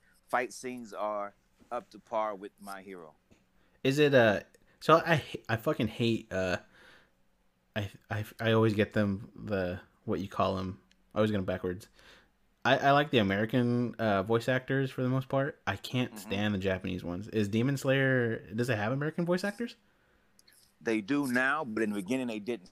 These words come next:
Speaker 1: So I was the same. Like,
Speaker 2: Okay.
Speaker 1: um, now my appreciation, I have grown to love, um, subtitles, but I'm real, I'm real visual, so I like to see what's going on. And if I'm reading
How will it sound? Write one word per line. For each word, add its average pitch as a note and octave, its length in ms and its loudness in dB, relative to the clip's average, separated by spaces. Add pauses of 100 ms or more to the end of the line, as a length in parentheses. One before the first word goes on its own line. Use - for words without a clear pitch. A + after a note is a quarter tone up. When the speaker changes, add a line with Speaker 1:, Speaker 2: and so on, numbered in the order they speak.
Speaker 1:
So G#2 280 -8
I C3 120 2
was B2+ 220 -6
the G#2 100 -20
same. A2+ 320 -8 (160)
Like, E2+ 180 -12 (180)
Speaker 2:
Okay. G2+ 340 2
Speaker 1:
um, E2+ 260 -8
now C3 400 -2 (120)
my G#2+ 180 -8
appreciation, A2+ 680 -18 (180)
I F#2+ 180 -14
have F#2 100 -14 (100)
grown A2+ 420 -16
to G2 200 -18
love, G#2 240 -14 (1000)
um, F2+ 260 -12 (140)
subtitles, A2 640 -6
but A2 120 -12
I'm C3+ 220 -6
real, B2 360 -8 (800)
I'm C#3 180 -10
real C#3+ 180 -6
visual, G2+ 480 -10
so - 200 -20
I A#2+ 80 -2
like B2+ 240 -6
to G#2 60 -20
see - 220 -12
what's G#2 200 -14
going G#2+ 320 -14
on. A2+ 200 -10
And F#2 100 -18
if - 80 -18
I'm B2+ 180 -8
reading A#2+ 320 -12